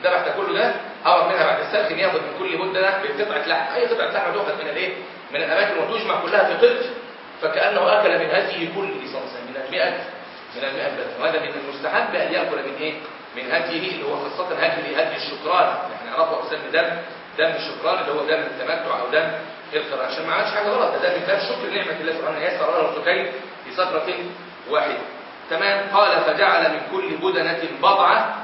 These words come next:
فجعلت في قدر وطبخت، فأكل من لحمها وشرب من مرقها، ثم ركب رسول الله صلى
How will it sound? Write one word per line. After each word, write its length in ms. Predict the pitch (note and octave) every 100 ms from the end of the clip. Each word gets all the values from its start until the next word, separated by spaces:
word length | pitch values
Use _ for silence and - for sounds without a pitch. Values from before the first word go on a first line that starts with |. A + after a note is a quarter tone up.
| - - -
فجعلت 440 | - G#3 F#3 D#3+ D3+
في 100 | D#3+
قدر 380 | G#3+ A3 G#3+ G3+
وطبخت، 480 | - - F#3 - - - - - D3+
فأكل 580 | D#3+ G#3 F3 D#3+ -
من 140 | - -
لحمها 520 | - - G3+ G#3 G#3
وشرب 540 | D#3 - F3+ D#3+ C#3+ E3+
من 160 | E3
مرقها، 720 | D3 C3+ - F3 F#3+ F#3+ - - - -
ثم 180 | D3+
ركب 340 | C#3 D#3+ - -
رسول 300 | C3+ - C#3+ C3
الله 300 | B2+ C#3+ D#3+
صلى 300 | - A#2+ A#2+